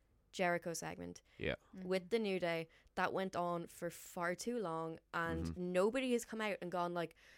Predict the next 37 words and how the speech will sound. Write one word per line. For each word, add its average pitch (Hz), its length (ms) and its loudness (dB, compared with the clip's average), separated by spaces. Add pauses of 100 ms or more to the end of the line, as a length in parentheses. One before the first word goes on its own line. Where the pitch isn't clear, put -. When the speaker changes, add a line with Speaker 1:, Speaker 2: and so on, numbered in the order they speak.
(340)
Speaker 1:
"Oh, 196 240 6
there 185 140 2
was 185 260 2
a 175 360 2
women's 180 440 0
match 170 380 -4
that - 180 -6
was 170 160 -10
cut, 180 300 0 (320)
and 165 300 0
that's 170 240 -4
why." 170 260 -2
Like, 175 240 0 (320)
what 202 340 2
was 302 140 -2
that 240 160 0
filling? 170 480 0
'Cause 190 180 -2
that 226 160 2 (120)
had 208 240 -4
to 220 100 -2
be 190 320 0
a 165 40 -4
filler. 180 460 -2
It - 80 0
was 175 180 0
so - 360 0
long. 196 440 2
It 196 120 6
Speaker 2:
Mm. 180 40 2
Speaker 1:
was 180 200 4 (400)
great. 165 640 0 (280)
It 185 140 -2
sowed 220 280 2
the 247 80 2
seeds 190 600 -4
of 175 280 2